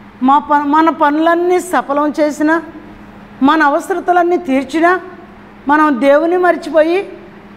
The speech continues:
మన ఇష్టం వచ్చిన త్రోవల్లోకి వెళ్ళిపోతున్నాం. ఎన్ని పనులు సమకూరుస్తున్నాడు?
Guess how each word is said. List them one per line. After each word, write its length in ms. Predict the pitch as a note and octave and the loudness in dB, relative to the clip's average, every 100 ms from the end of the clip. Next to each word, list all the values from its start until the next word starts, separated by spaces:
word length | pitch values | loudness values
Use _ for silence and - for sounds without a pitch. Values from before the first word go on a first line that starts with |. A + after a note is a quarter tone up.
| A#3+ | 0
మన 200 | C4+ E4+ | 2 2
ఇష్టం 280 | E4+ - F4 | -2 -2 0
వచ్చిన 320 | E4+ E4+ D#4 | 0 0 -2
త్రోవల్లోకి 640 | D#4 D4+ D#4 E4 E4+ E4 | 0 0 2 2 0 0
వెళ్ళిపోతున్నాం. 640 | D4+ D4 D4 C#4 C#4 C4 B3 - - - - - - - - - - - - - - - - - - - B3+ | -2 -2 0 0 0 -2 -4 -12 -20 -20 -20 -20 -20 -20 -20 -20 -20 -20 -20 -20 -20 -20 -20 -20 -20 -6 2
ఎన్ని 260 | C#4 D#4+ | 2 2
పనులు 320 | E4 F4 E4+ | 2 0 0
సమకూరుస్తున్నాడు? 1000 | E4 F4 D#4+ - F4 - E4 D#4+ E4 E4+ | -2 0 0 -2 -4 -2 -2 0 0 -2